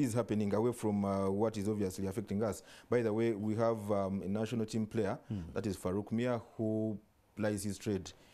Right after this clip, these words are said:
Speaker 1: in Ukraine, plays for F C Lviv,
Speaker 2: Mm.
Speaker 1: but he's since managed to leave the country and, uh, is in England at the moment, but, uh, he left on Saturday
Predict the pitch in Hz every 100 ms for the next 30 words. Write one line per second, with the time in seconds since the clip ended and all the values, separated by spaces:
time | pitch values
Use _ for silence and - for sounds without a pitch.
0 | - - 120 113 113 127 139 131 107 101
1 | 98 92 90 107 104 107 95 90 107 90
2 | 107 85 69 65 - 90 - 95 - 120
3 | 117 104 - 104 104 87 - - - 98
4 | 101 95 107 107 113 156 - - - -
5 | - 92 92 92 92 92 113 101 101 107
6 | 95 90 87 - - 101 90 98 101 90
7 | 87 - 87 92 90 90 95 101 107 -
8 | - - - - - - - 113 110 110
9 | - 104 95